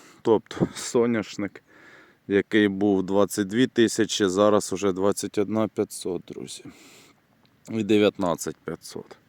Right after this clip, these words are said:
Там, де дев'ятнадцять п'ятсот показники, вісім три головне,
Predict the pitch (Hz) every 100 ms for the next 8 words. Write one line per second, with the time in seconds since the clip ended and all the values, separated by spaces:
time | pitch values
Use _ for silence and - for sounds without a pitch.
0 | _ _ _ _ - _ _ 107 107 104
1 | 104 110 110 - 110 98 104 - 107 101
2 | - 107 - 101 - 101 95 107 95 113
3 | 104 - - _ _ _ _ _ _ _
4 | _ _ _ _ 104 107 107 - 107 98
5 | - 147 160 143 - 135 123 127 127 123
6 | 123 127 120